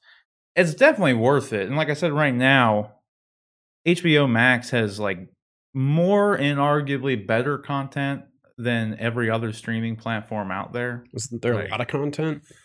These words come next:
Speaker 1: Yeah, they, they have a lot of content, and it, a lot of it's, you know,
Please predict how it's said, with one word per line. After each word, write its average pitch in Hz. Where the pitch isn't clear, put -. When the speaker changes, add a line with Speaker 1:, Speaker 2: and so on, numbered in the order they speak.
Speaker 1:
Yeah, 151
they, 120
they 127
have 147
a 113
lot 135
of 135
content, 117
and 104
it, 104
a 104
lot 110
of 110
it's, -
you 107
know, 90